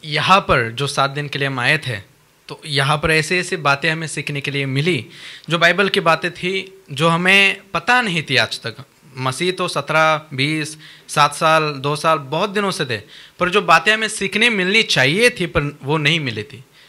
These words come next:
वो यहाँ आकर हमें पता चली। जैसे कि अब्राहम के बारे में, अब्राहम के बारे में हमें क्या पता था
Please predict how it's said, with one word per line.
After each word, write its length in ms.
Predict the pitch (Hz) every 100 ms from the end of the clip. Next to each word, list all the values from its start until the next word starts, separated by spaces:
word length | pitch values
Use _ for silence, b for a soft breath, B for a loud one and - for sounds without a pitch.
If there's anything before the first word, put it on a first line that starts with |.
| b 139
वो 160 | 160
यहाँ 400 | 151 139 165 180
आकर 220 | 175 170
हमें 160 | 147 139
पता 240 | 147 143
चली। 260 | 143 143 147
जैसे 280 | 147 151 175
कि 100 | 165
अब्राहम 360 | 139 139 165
के 120 | 175 175
बारे 220 | 170 170
में, 100 | 170
अब्राहम 300 | 139 160 170
के 100 | 170
बारे 200 | 160 160
में 140 | 156
हमें 140 | 151 147
क्या 160 | 143
पता 240 | 139 117 110
था 180 | 117